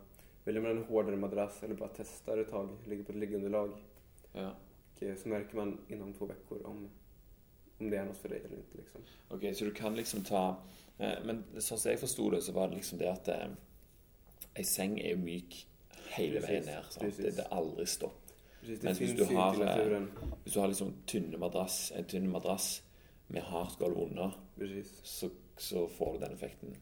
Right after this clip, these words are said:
Speaker 1: Precis, för kollar vi i naturen så finns inte det underlaget, eh,
Speaker 2: Madrass,
Speaker 1: som
Speaker 2: nej.
Speaker 1: en säng. Det finns ingen som sviktar på det sättet.
Speaker 2: Det finns ju
Speaker 1: Så
Speaker 2: myr
Speaker 1: är
Speaker 2: då, men det är inte så gott att sova på.
Speaker 1: Precis,
Speaker 2: <laughs>
Speaker 1: precis. Så allting som ändå är mjukt i naturen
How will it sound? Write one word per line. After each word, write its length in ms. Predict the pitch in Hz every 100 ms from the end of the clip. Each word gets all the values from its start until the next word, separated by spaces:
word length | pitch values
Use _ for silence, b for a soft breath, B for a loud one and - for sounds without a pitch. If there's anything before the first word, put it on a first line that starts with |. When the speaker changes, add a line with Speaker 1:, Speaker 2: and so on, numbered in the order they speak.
| - -
Speaker 1:
Precis, 400 | 113 104 98 -
för 160 | - 110
kollar 260 | - 123
vi 80 | 117
i 20 | 135
naturen 600 | 139 - 123 123 123 113
så 100 | -
finns 480 | - 117 120 120
inte 200 | 117 107
det 180 | 98 98
underlaget, 600 | 98 92 98 101 101 - - - - -
eh, 160 | 101
Speaker 2:
Madrass, 320 | 95 95 92 -
Speaker 1:
som 140 | 104
Speaker 2:
nej. 80 | 101
Speaker 1:
en 60 | 101
säng. 260 | - 101
Det 80 | 104
finns 180 | 113 113
ingen 140 | 107
som 160 | 107 107
sviktar 520 | - - - - 113
på 100 | 107
det 100 | 104
sättet. 520 | 107 - 110 - - - -
Speaker 2:
Det 60 | -
finns 260 | 95 87
ju 40 | 107
Speaker 1:
Så 60 |
Speaker 2:
myr 100 | 95
Speaker 1:
är 160 | 107 110
Speaker 2:
då, 180 | 92 82 -
men 100 | 92
det 60 |
är 20 |
inte 120 | - -
så 60 |
gott 100 | 92
att 60 | 95
sova 300 | - 95 120
på. 80 | 107
Speaker 1:
Precis, 360 | 107 98 -
Speaker 2:
<laughs> 80 | 143
Speaker 1:
precis. 420 | 117 - 107 98
Så 80 | 117
allting 440 | 117 135 131 127
som 160 | 120 120
ändå 220 | 117 110
är 100 | 120
mjukt 400 | 113 113 113 -
i 40 | 110
naturen 580 | 107 107 98 98 98